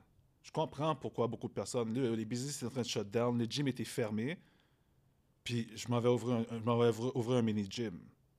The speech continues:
Là, c'est normal que le monde m'en dise, « Oh shit, t'as du cran, bonne chance. Bon, yo, good luck, guys, I hope it works », puis tout ça. Mais moi, dans ma tête, c'est comme, <laughs> « It's gonna work. I'm gonna make it work. »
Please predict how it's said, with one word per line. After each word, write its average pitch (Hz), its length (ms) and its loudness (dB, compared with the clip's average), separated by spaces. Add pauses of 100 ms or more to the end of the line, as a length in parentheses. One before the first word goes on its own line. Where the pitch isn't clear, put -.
(160)
Là, 240 80 -6
c'est - 140 -8
normal 220 360 0
que 190 80 0
le 165 100 4
monde 165 160 0
m'en 156 100 0
dise, « 156 140 -2 (180)
Oh - 100 -6
shit, - 280 -4
t'as 156 140 0
du 151 120 -8
cran, 214 260 0
bonne 151 280 2
chance. 214 360 -2
Bon, 131 240 0 (360)
yo, 151 380 2
good 131 260 -2
luck, 170 240 4
guys, 156 240 0
I 131 40 2
hope 143 260 2
it 131 120 -10
works », 156 440 2
puis - 100 -12
tout 123 100 -4
ça. 185 220 0
Mais 147 120 0
moi, 214 140 0
dans 247 80 0
ma 131 140 0
tête, 202 160 0
c'est - 80 -10
comme, 123 200 0 (220)
<laughs> « - 160 -20 (180)
It's - 200 -4
gonna 208 300 2
work. 123 420 2
I'm 226 160 4
gonna 220 180 2
make 156 260 -4
it 160 100 -8
work. » 131 420 -4